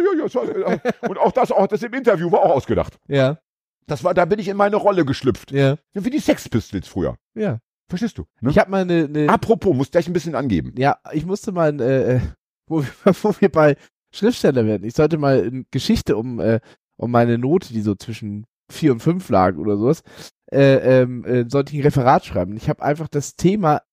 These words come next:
Speaker 2: eins zu eins aus dem Geschichtsbuch abgeschrieben. Und, äh,
Speaker 1: So
Speaker 2: ma-,
Speaker 1: macht man es auch.
Speaker 2: und mein, mein <laughs>
Speaker 1: Genau
Speaker 2: mein
Speaker 1: so macht man es.
Speaker 2: Geschichtslehrer hat mir eine zwei dafür gegeben, weil er meinte, da waren so viel Rechtschreibfehler drin, das musst du selber <laughs> geschrieben haben.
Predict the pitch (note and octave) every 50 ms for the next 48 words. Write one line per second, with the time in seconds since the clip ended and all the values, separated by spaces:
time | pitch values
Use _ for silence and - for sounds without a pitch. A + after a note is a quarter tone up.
0 | _ _ - C#3 F3 A3+ A#3 - - F3 C#3 D#3 E3+ - - C#3 - - C#3+ B2+
1 | C3 - - A3+ - - - - - - C#2 E2+ - - G#2 - - - A2+ B2
2 | D#3 F3 - _ _ _ _ _ _ _ _ _ _ _ _ _ _ - - C3
3 | C3+ B2+ B2 B2+ B2+ B2+ A#2+ A#2 D#3 D#3+ F3 - - C#4+ C4 E3+ A#2+ D#2 C#2 -
4 | _ - C3+ C3+ E3 D3+ A2+ - - - E3+ D3+ - G3 F#3 D#3+ - - G3+ E3+
5 | - - G3+ - _ _ _ _ _ _ _ _ _ _ - - _ _ - -
6 | _ _ _ _ _ - - - - - _ _ _ _ _ _ _ _ - -
7 | - - E3+ E3 F#3+ G#3 G#3+ A#3+ A#3+ A3 - B3 C4+ D4 - - C#4+ A3+ A3 A3+
8 | A3 B3+ C#4 - - - _ _ _ - E3 - E3+ F3 D#3+ D#3 D3 C#3 - -
9 | D#3 D3+ F#3 A3+ A3 F#3+ - F3+ D3 C3 A#2+ - C#3+ D3 E3+ G3+ - _ _ _
10 | _ - C3 C3+ C#3 C#3 D3 D#3 F3 F3+ F#3 C#3+ D3 C#3 C3+ C3+ C3+ C3 A#2+ D3
11 | F#3 G#3 - A#3 F#3 D3+ E3+ G3+ - - - A#2 G#2+ - B2+ A2 A2+ G#2+ A2 A#2
12 | A#2+ A#2+ - - D3+ C#3 - - B2 C3 D3 D#3+ D3 D#3 - - G#3 - - -
13 | - - - - - A3